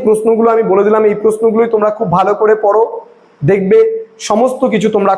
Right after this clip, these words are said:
কমন পাবেই পাবে। একেবারে ডিএসই বা, মানে হিস্ট্রিতে তোমাদের কিন্তু একেবারে আমি কথা দিচ্ছি যে তোমরা, আমি যা সাজেশনটা দিলাম, তার মধ্যে হান্ড্রেড পার্সেন্ট কমন কিন্তু তোমরা পাবেই পাবে। এটা কিন্তু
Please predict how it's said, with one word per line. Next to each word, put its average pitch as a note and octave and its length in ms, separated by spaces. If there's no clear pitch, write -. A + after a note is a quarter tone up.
কমন F#3+ 220
পাবেই F#3+ 300
পাবে। G3+ 160
একেবারে B3 280
ডিএসই A3+ 600
বা, F3 80
মানে F3+ 140
হিস্ট্রিতে G#3 480
তোমাদের A3 320
কিন্তু A3+ 160
একেবারে A3 300
আমি A3 100
কথা A3+ 220
দিচ্ছি A3+ 300
যে G#3 140
তোমরা, G3+ 180
আমি A3+ 200
যা A#3 160
সাজেশনটা G#3 540
দিলাম, F#3+ 200
তার G3 180
মধ্যে G#3+ 220
হান্ড্রেড G#3 420
পার্সেন্ট G3+ 380
কমন G3+ 240
কিন্তু G3 200
তোমরা G3+ 200
পাবেই F#3 340
পাবে। C#3+ 200
এটা A3 180
কিন্তু A#3+ 160